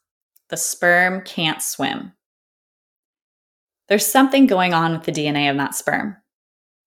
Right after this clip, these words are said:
There's something going on with the health of that sperm. Maybe they don't have enough nutrients to be healthy. Maybe their mitochondria is impacted.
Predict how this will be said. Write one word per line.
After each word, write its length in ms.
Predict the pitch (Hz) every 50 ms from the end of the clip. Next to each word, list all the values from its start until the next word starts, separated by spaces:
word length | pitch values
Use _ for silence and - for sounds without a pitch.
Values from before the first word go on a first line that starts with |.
| _ _ _ _ _ - - _ _
There's 180 | - 180 180 -
something 320 | - 214 226 226 240 233
going 300 | 220 208 196 185 180 175
on 400 | 165 160 160 160 160 156 156 160 -
with 140 | 160 160 -
the 60 | -
health 400 | 160 - - 196 190 190 185 -
of 120 | - 165 156
that 200 | 151 147 - -
sperm. 480 | - - - 147 - - - - 180 - _ _ _
Maybe 640 | - 156 156 156 147 156 151 156 156 156 156 - - -
they 280 | 156 151 151 151 151
don't 240 | 147 147 143 147 -
have 160 | 156 165 151
enough 240 | 160 160 160 160 -
nutrients 760 | 165 156 156 151 - 151 143 139 - - - - - - - - -
to 100 | - 143
be 120 | 151 147
healthy. 380 | 143 147 139 135 - 139 139 139
Maybe 280 | 147 143 143 135 147 143
their 160 | 143 147 147
mitochondria 880 | 147 147 147 160 151 - - 190 180 175 170 165 156 147 139 131 - -
is 160 | 165 143 -
impacted. 680 | - 147 147 143 - 143 127 - - - - - -